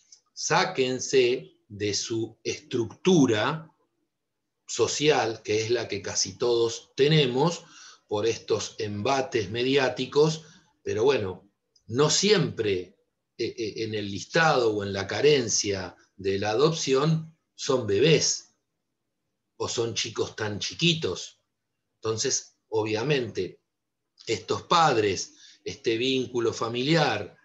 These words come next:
en la insatisfacción de no poder procrear, en esa angustia,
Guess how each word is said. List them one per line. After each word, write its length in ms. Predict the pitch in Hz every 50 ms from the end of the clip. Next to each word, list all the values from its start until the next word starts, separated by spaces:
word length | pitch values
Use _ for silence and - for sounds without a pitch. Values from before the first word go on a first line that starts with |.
| _ _ _ _ _ _ _ _ _ -
en 200 | 107 110 107 104
la 100 | 101 104
insatisfacción 1300 | 113 113 104 - - 117 104 - 117 101 - - 147 - - - - 160 170 165 156 135 113 104 101
de 100 | 98 98
no 160 | 104 113 113 110
poder 400 | 123 123 123 123 127 123 - -
procrear, 800 | 131 127 123 120 - 135 147 160 170 170 156 123 104 95 87
en 100 | 101 104
esa 400 | 110 110 104 - - 131 127 135
angustia, 840 | 143 151 160 160 170 147 123 - - - - 110 113 123 143 160 160